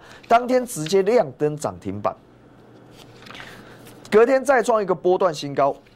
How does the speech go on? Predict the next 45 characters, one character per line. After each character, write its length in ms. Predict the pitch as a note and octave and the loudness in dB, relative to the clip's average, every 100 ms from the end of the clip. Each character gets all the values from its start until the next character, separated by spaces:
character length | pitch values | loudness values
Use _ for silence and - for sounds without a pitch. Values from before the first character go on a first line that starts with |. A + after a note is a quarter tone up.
| - | -4
我 120 | D3 | -2
要 180 | D#3 G#3 | 2 2
的 80 | C#3+ | 0
不 180 | - E3+ | -6 -8
只 160 | G#2+ | -8
是 120 | F#2+ C3 | -10 -10
这 300 | - D3 A2+ | -2 0 0
样 240 | A#2 F#2+ | -2 -4
而 240 | - F#2 G2 | -4 -2 -2
已 220 | G#2 D#2 | -2 -6
啊， 180 | F2+ - - - - - - - - - | -8 -10 -20 -20 -20 -20 -20 -20 -20 -4
量 280 | A#3 C#4 G#3 | 2 2 2
缩， 400 | A3+ A3 A3 - _ _ _ - - - - | 2 2 2 -2 _ _ _ -20 -20 -16 0
价 200 | C#4+ G3+ | 2 4
涨 220 | D3+ C3+ | 2 -2
而 60 | |
量 200 | D3+ F#3 C#3 | -2 -2 -2
增， 260 | B2+ C3 - - - | -4 -4 -10 -10 -2
配 200 | B3 C3+ | 2 2
合 120 | B2+ | 0
价 300 | - A3+ C#3+ | 0 0 0
跌 200 | B2 A2+ | -2 0
而 60 | |
量 200 | C3+ B2 | 0 -2
缩， 240 | G#2 G#2 G2+ | -4 -6 -6
所 140 | - G3 | 0 0
以 40 | |
这 120 | G3 | 0
个 80 | D#3 | -4
趋 540 | C#3 - - - A3+ | -6 -10 -6 -2 0
势 180 | G#3+ G#3 | 0 -2
还 160 | B2 G2 | -2 0
会 120 | C3+ | -2
延 260 | A#2 F2 F2+ | -2 -6 -6
续， 220 | - A#2+ - - | -8 -8 -10 -2
而 120 | A#3 | 0
且 260 | C4 A3+ - _ _ _ _ - | 2 0 -2 _ _ _ _ -16
它 140 | - A3 | -6 -2
刚 180 | A3 A3 | -2 -4
突 140 | C#3+ | -6
破 140 | E3 | -4
月 140 | E3 D#3+ | -2 -2
线 240 | D3+ C3 | -2 -2
而 100 | G2 | -2
已。 120 | F#2 | -4